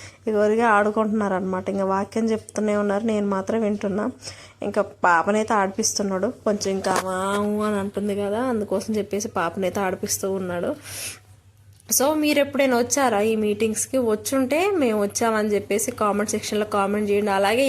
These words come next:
ఏ ఊరో కూడా కామెంట్ చేయండి. మేమైతే కోదాడ నుంచి వెళ్ళాం కాబట్టి మాకైతే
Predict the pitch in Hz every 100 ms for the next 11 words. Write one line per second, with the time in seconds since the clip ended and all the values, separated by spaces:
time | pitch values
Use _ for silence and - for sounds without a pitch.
0 | 226 214 240 240 214 202 190 190 185 196
1 | 208 202 185 185 185 349 - - - -
2 | - 214 214 220 226 285 294 240 214 233
3 | 240 240 240 254 226 226 226 226 208 214
4 | 247 285 233 208 220 233